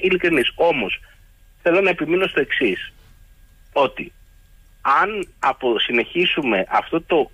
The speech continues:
το, το κουβάρι της αποδόμησης της Ελλάδος, θα είναι η πρώτη φορά στην ιστορία ενός τρισχιλιετούς και πολιτισμού, όπου οδηγείται σε μια τέτοιου είδους ιστορική παρακμή.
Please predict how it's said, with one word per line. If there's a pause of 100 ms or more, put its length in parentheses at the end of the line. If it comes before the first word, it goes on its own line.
(160)
το,
το
κουβάρι
της
αποδόμησης
της
Ελλάδος, (680)
θα
είναι
η
πρώτη (100)
φορά (380)
στην
ιστορία
ενός (100)
τρισχιλιετούς (180)
και (100)
πολιτισμού, (680)
όπου
οδηγείται
σε
μια
τέτοιου
είδους
ιστορική
παρακμή.